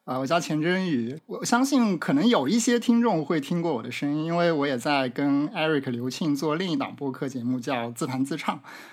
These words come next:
那档节目我们已经做了一百七十多期，啊，然后今天是我第一次以一个嘉宾的身份来参与另一档播客节目的录制，所以非常的开心。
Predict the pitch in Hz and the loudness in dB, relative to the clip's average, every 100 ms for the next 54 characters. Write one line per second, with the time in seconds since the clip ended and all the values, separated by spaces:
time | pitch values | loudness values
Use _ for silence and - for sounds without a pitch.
0 | - 254 170 131 135 151 127 123 131 127 | 0 4 4 4 2 2 2 2 2 2
1 | 139 156 127 120 143 143 113 113 - 143 | 0 0 -2 -2 -4 -4 -6 -4 -4 -2
2 | 135 135 127 - 143 135 139 - - - | 0 -2 -4 -6 -2 -2 -4 -20 -20 -12
3 | 135 131 143 196 196 180 131 160 165 151 | -4 -2 2 2 4 2 0 0 0 0
4 | - 156 123 123 160 143 214 202 214 226 | 0 2 2 2 2 2 2 2 2 2
5 | 165 147 165 170 175 147 120 123 - 147 | 2 0 0 -2 0 0 0 -2 -2 0
6 | 143 160 139 120 113 120 135 - 135 127 | 2 2 0 0 -6 -6 -6 -4 -6 -4
7 | 117 127 127 127 120 127 135 139 123 143 | -4 -4 -2 -4 -4 -6 -4 -2 -2 -4
8 | 135 127 123 - 156 139 151 160 | -4 -4 -4 -6 -6 -6 -6 -8